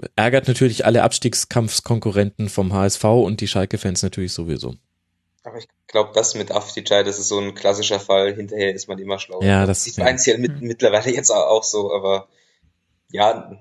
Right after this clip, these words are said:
Speaker 2: d-,
Speaker 1: Hast
Speaker 2: das
Speaker 1: du
Speaker 2: haben wir,
Speaker 1: recht,
Speaker 2: glaub
Speaker 1: ja.
Speaker 2: ich, haben wir, glaub ich, nicht gesagt. Die haben ja im Moment einfach keinen Stürmer, ne? Also,
Speaker 3: Hm.
Speaker 2: die haben, ja, deswegen, deswegen haben sie ja den, den, den Ballbesitz, deswegen kommen sie nicht durch, weil einfach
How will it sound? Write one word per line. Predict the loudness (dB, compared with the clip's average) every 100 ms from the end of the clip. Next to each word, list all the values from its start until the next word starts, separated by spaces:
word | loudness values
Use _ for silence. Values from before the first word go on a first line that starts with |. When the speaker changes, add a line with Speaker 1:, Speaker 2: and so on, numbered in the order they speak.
| _ -2
Speaker 2:
d-, |
Speaker 1:
Hast | 2
Speaker 2:
das | 4
Speaker 1:
du |
Speaker 2:
haben | 4
wir, | 2
Speaker 1:
recht, | 4
Speaker 2:
glaub | 2
Speaker 1:
ja. | 0
Speaker 2:
ich, | -10 -16 -12 -4
haben | 0
wir, | 0
glaub | 2 0
ich, |
nicht | -4 -4
gesagt. | 0 0
Die |
haben | 0
ja | 0
im | -2
Moment | -8 -4
einfach | -6 -6
keinen | -8 -6
Stürmer, | -6 -6 -6 -6
ne? | -10 -18 _ _ _ _ _ _ _ _ _ _ _
Also, | -6 -4 -4
Speaker 3:
Hm. | -8 -8
Speaker 2:
die | -8
haben, | -8 -18 -14 -12 -12 -14 _ _ _ -20 -20 -20 _ _ _ _ -4
ja, | 2 2 2
deswegen, | 0 0 -2
deswegen | -2 0 0 0
haben | 0
sie | 2
ja |
den, | 2 0 -2
den, | -6
den | -2 -2 2
Ballbesitz, | 2 0 -6 -12
deswegen | -10 -10 -4
kommen | -4 -4
sie | -10
nicht | -8 0
durch, | 0 0
weil | -2
einfach | -2 -10